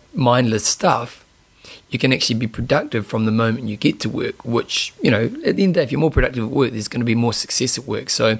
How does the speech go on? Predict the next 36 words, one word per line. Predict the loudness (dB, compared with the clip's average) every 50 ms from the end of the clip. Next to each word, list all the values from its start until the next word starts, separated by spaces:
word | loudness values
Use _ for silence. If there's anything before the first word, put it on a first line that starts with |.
| -4 -10 -12 -10 -10 -12 -6 -2
that's | 0 0 0 0
a | -4
good | -2 -2 -4 -2
thing. | -2 0 0 0 0 -2 -4 -8 -8 -10 _ _ _ _ _ _ _ _ _ _ _ _ _ _ _ -6 -4
And | -2 0 0
that's | 0 -2 0 -2
what | -2 0
we | 0 0 0
wanna | 0 0 -2
start | -2 -4 -4 -6 -6 -8
looking | -10 -10 -8 -8 -8 -8
at | -8 -4 2
doing, | 4 4 4 4 2 -2 -8 -12 -14 -16 _ -20 -20 -16 -12 -12 -12 -12 -10 -4 -2
is | 0 2
we | 2
wanna | 2 2 2 2
start | 2 2 0 -2 0
looking | 0 2 2 4 2 2 0 -2 -2 0
at | 0 0
our | 0 -2
day | -2 -2 0 0 2 2 0 0
and | -2 -2
our | -4 -4
behaviours | -4 -4 -6 -4 -2 0 0 0 0 -2 -6 -10 -8 -6 -6 -6 -6 -8 -12 -20 -20 -12 -6 -2
and | -2 2
thinking | 2 2 2 2 2 4
of, | 4 2 2 0 -8 _ _ -2
you | 0
know, | 0 0
that | 2 0 0 -2 -4 _ _ _ _
three | -10 -2 2 4 4 4
hundred, | 4 2 -2 -2 -4 -4
three | 0 2 2 2
thousand | 4 2 2 2 2 -2 -2
thoughts, | -2 -2 -2 -2 -2 -2 -4
which | -4 -4 -4 -6 -12 -12